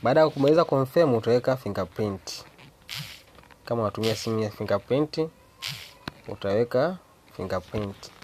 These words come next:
Baada ya kuweka fingerprint, utaingia direct moja kwa moja kwenye mfumo wako wa Bitnest. Kama tunavyoona ina load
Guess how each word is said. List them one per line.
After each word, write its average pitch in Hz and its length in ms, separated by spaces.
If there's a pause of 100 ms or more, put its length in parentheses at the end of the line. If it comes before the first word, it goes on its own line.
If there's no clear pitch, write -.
(1040)
Baada 123 160
ya 147 60
kuweka 151 220
fingerprint, 156 680 (2000)
utaingia 110 540
direct 143 540
moja 123 400
kwa 113 120
moja 117 460 (760)
kwenye 101 280
mfumo 101 420
wako 107 520
wa 95 480 (520)
Bitnest. 101 1000 (1500)
Kama 110 160
tunavyoona 98 360
ina 98 160
load 131 380